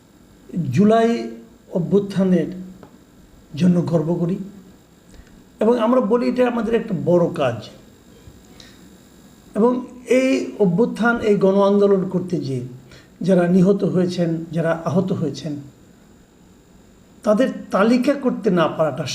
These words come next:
যথাযথ তালিকা করতে না পারাটা, আমি বিভিন্ন সময় বলেছি, এটা হলো এই সরকারের একটা বড় ব্যর্থতা। তারপরও কিছু লোক আহত হিসাবে নিজেদের নাম অন্তর্ভুক্ত করেছেন, নিজেরা এসে করেছেন।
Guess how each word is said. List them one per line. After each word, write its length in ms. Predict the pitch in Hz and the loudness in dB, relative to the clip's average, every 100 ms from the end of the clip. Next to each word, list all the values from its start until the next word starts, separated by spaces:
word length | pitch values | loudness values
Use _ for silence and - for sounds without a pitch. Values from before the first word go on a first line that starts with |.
| - | -4
যথাযথ 460 | 170 190 190 233 226 | 2 2 4 2 2
তালিকা 400 | 233 185 175 170 | 0 0 0 -2
করতে 260 | 160 139 165 | -4 -6 -6
না 120 | 151 135 | -6 -6
পারাটা, 280 | 170 160 | -6 -4
আমি 140 | 233 247 | 0 2
বিভিন্ন 400 | 214 220 226 220 | 2 2 2 2
সময় 380 | - 185 180 147 156 | 0 2 2 2 2
বলেছি, 360 | 185 190 - 120 - - - - - - | 0 0 -6 -10 -14 -20 -20 -20 -20 -8
এটা 140 | 180 | 0
হলো 120 | 214 214 | 4 4
এই 100 | - | 2
সরকারের 360 | 208 196 190 170 | -2 -2 0 0
একটা 240 | 151 - 202 - - - - - 156 | -2 0 -2 -2 -16 -20 -20 -14 -2
বড় 180 | 180 190 | 0 2
ব্যর্থতা। 500 | 143 143 - 139 - - - _ _ - _ _ _ - _ _ _ _ - - - - _ _ - | 0 -4 -8 -14 -16 -20 -20 _ _ -20 _ _ _ -20 _ _ _ _ -20 -20 -20 -20 _ _ 0
তারপরও 480 | 262 262 - 285 285 294 - - _ _ _ _ - | 0 0 2 2 2 -2 -12 -20 _ _ _ _ -2
কিছু 220 | 233 269 | 0 2
লোক 200 | 262 285 - - - _ _ _ - - - - _ - | 4 2 -2 -14 -20 _ _ _ -20 -20 -20 -20 _ -4
আহত 280 | - 240 247 | 2 2 2
হিসাবে 420 | 226 - 233 196 208 - - - - - _ - | -2 0 2 2 2 -2 -10 -18 -20 -20 _ 0
নিজেদের 340 | 202 202 196 | 4 4 4
নাম 180 | 185 185 | 2 2
অন্তর্ভুক্ত 500 | 180 180 196 151 - | 0 2 2 0 -2
করেছেন, 380 | 185 180 - 180 | -2 0 0 0
নিজেরা 300 | 175 180 175 | 2 2 2
এসে 300 | 175 165 - | 2 0 -2
করেছেন। 440 | 208 185 165 - | -2 -2 -2 -4